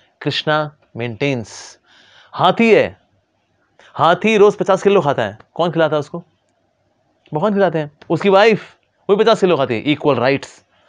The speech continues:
हम समान अधिकार, हम भी पचास किलो खाएंगे। कहते हैं, "ठीक है माता जी, आप भी पचास किलो खा लो।" आज अच्छा, आपके चिगलू पिगलू जो चार बच्चे हैं, वो कहते हैं, "ये पच्चीस पच्चीस किलो खाते हैं अभी।" कहते हैं, "अच्छा, पच्चीस, पच्चीस, पच्चीस, पच्चीस, पचास, पचास, दो सौ किलो।" हर रोज की डाइट है इनकी दो सौ किलो की।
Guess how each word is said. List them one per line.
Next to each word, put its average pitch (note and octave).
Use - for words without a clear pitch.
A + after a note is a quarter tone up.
हम A2
समान C3
अधिकार, A2+
हम D3
भी D3
पचास B2
किलो B2
खाएंगे। A2
कहते B2
हैं, C3+
"ठीक B2+
है D3
माता C#3+
जी, C#3+
आप B2+
भी C3
पचास B2+
किलो C3+
खा A#2+
लो।" B2
आज C#3+
अच्छा, E3
आपके E3+
चिगलू F3+
पिगलू F#3+
जो F#3+
चार F3
बच्चे F3+
हैं, F#3+
वो F#3+
कहते B2
हैं, C3
"ये D3
पच्चीस D3+
पच्चीस D3
किलो C#3+
खाते C3
हैं C3+
अभी।" C3
कहते -
हैं, G2+
"अच्छा, G#2
पच्चीस, -
पच्चीस, B2+
पच्चीस, A#2+
पच्चीस, -
पचास, A#2
पचास, G2
दो D3+
सौ C3+
किलो।" G2
हर D#3+
रोज F3+
की F3+
डाइट D3+
है D#3
इनकी D3+
दो D3+
सौ C3+
किलो A2+
की। F#2+